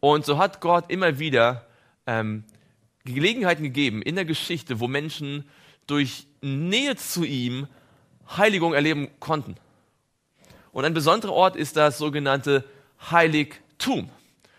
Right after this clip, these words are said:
wo die Heiligkeit Gottes sich dem Menschen offenbart und der Mensch durch die Begegnung, ähm, das Heiligtum wurde auch Begegnungsstätte oder Zelt der Begegnung genannt, durch die Begegnung mit Gott, dem alleinigen, in sich selbst Heiligen,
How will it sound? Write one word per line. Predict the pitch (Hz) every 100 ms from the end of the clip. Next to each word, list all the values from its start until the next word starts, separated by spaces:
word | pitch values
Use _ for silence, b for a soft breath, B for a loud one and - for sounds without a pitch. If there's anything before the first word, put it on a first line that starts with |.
| b b
wo | 127
die | 120
Heiligkeit | 135 180 - 190 180
Gottes | 151 120 117
sich | 127 117
dem | 117
Menschen | 117 151 147 170
offenbart | 143 151 131 107 104
und | 104
der |
Mensch | 107 127 -
durch | 113
die | 120
Begegnung, | 110 104 - 160 165 196 262 b b b b _
ähm, | 107 104 98 98 - -
das | 107 - -
Heiligtum | 110 120 135 120
wurde | 120
auch | 110
Begegnungsstätte | - 107 131 139 131 - 135
oder | 107 -
Zelt | - 120
der | 123
Begegnung | 110 123 151
genannt, | 131 139 147 - B B -
durch | 127
die | 127
Begegnung | 139 180 208
mit | 190 -
Gott, | 160 170 - b b b b _ _
dem | 143 135 - -
alleinigen, | 135 139 170 165 151
in | 160 143
sich | 123
selbst | 202 233 -
Heiligen, | 117 107 113 127